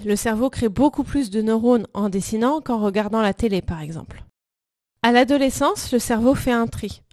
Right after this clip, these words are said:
inconscient évidemment. Les neurones et les connexions neuronales qui ne sont pas sollicitées disparaissent pour laisser la place à ceux et celles qui servent le plus. C'est comme si avant l'adolescence, on avait un champ des possibilités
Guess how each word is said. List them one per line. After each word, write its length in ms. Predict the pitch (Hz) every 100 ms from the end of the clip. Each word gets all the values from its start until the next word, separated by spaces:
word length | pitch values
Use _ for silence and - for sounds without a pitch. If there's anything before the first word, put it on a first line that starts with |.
| -
inconscient 560 | 226 233 240 - 254
évidemment. 520 | 208 185 185 175 160 - _ _ _ _ _ _
Les 100 | 226
neurones 460 | 254 294 302 339 277
et 100 | -
les 100 | 220
connexions 540 | - 294 285 262 - 269
neuronales 500 | 240 220 233 262 247
qui 140 | 233
ne 40 |
sont 160 | 202 202
pas 180 | 185 277
sollicitées 680 | 277 247 220 - 208 254 277
disparaissent 680 | 302 - 247 208 262 - -
pour 160 | - 254
laisser 240 | 254 -
la 140 | 277
place 340 | 214 262 311 -
à 100 | -
ceux 300 | 214 - 262 -
et 80 | 202
celles 320 | 202 233 247 -
qui 140 | - 202
servent 320 | 247 226 208
le 120 | 175
plus. 420 | - 143 - - - _ _ _ _ _
C'est 160 | - 311
comme 180 | 427 440
si 220 | - 302 -
avant 300 | 269 294 349
l'adolescence, 720 | 269 233 233 - 277 349 - 233
on 100 | 226
avait 240 | 226 254
un 100 | 214
champ 260 | 208 277 294
des 120 | 254
possibilités 800 | - 202 214 202 202 - 185